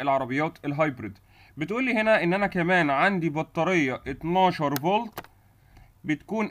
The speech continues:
أساسية في بداية دوارة العربية، علشان كأن تشغل بالظبط اللي هي المحرك الاحتراق الداخلي. غير كده كمان إن هي بتشغل أي أكسسوارز، الإزاز، النور،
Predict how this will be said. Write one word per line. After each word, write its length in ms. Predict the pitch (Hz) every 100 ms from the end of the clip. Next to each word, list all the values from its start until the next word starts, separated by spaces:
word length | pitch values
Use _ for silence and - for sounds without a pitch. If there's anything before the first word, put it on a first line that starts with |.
| -
أساسية 600 | 160 156 196 226 214 214
في 200 | 180 190
بداية 400 | 170 160 196 190
دوارة 460 | 156 156 156 175 175 165
العربية، 680 | 175 185 185 208 165 143 - _ -
علشان 540 | 120 147 - 185 196
كأن 300 | 180 165 190
تشغل 400 | 175 185 170 180
بالظبط 580 | 156 139 135 180 170 - -
اللي 240 | 147 147
هي 320 | 156 175 175 156
المحرك 680 | 151 143 165 117 98 - _ _ 131
الاحتراق 880 | 127 139 139 139 135 135 151 170
الداخلي. 520 | 170 160 160 160 120 - _ -
غير 220 | 131 214
كده 220 | 233 226 226
كمان 400 | 175 185 196 175 _ _ -
إن 100 | 156
هي 120 | 208
بتشغل 540 | 180 175 208 190 190 -
أي 320 | 190 214 196
أكسسوارز، 600 | 175 - 190 160 120 - _ -
الإزاز، 640 | 156 160 165 190 143 123 123 _ -
النور، 500 | 160 175 196 175 120